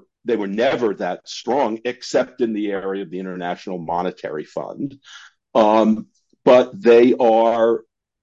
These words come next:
weaker, um, than they need to be. And I think that it's hard, you know, I don't know how we begin to address global challenges without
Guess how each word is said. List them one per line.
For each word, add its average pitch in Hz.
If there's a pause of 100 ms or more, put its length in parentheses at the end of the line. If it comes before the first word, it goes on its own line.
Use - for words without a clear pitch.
weaker, 117 (600)
um, 113
than 120
they 117
need 113
to -
be. 98 (560)
And 113
I 113
think 120
that 117
it's 113
hard, 131 (640)
you 127
know, 110
I 139
don't 131
know 131
how 117
we 113
begin 123
to 123
address 113 (180)
global 110
challenges 104 (540)
without 139